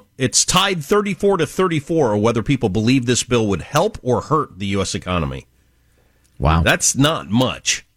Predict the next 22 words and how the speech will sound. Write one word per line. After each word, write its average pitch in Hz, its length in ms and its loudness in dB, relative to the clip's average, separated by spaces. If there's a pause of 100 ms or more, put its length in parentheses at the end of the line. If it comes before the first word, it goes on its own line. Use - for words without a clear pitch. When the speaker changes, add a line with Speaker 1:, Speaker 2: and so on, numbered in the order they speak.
(140)
Speaker 1:
Um, 104 560 2 (1160)
Speaker 2:
Well, 165 220 2
you 131 140 0
know, 101 100 0
put 131 200 0
it, 92 420 0
put 120 160 2
it 90 140 0
a 76 40 -4
different 90 360 0
way. 80 220 2
Only 107 280 2
a 87 40 2
third 101 280 0
of 90 80 -4
people 85 260 0
think 90 240 -2
it'll 76 240 0
help 82 220 0
the 73 140 0
economy. 80 460 -2 (580)
Speaker 1:
Good, 87 300 -8